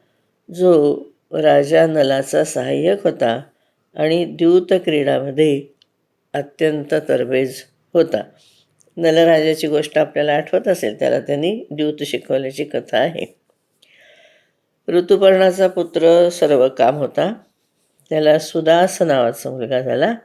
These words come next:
आणि सुदासाला मित्रसह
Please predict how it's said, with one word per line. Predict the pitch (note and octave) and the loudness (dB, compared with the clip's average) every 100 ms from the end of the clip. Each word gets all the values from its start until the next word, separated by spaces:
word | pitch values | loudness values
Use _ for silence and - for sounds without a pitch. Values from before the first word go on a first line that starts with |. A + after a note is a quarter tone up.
| _ _ _ _ - | _ _ _ _ -8
आणि | D3 C#3+ C#3+ | -4 -4 -4
सुदासाला | C3+ - D3 D3+ E3 E3 - D3+ D3+ F3 C#3 A#2 E3 _ _ _ _ - | -6 -6 2 4 4 2 0 0 2 0 0 -4 -12 _ _ _ _ -10
मित्रसह | F3+ F#3 F#3+ F#3+ F#3+ C3 C3 A#2+ | -6 -4 2 2 2 0 0 -4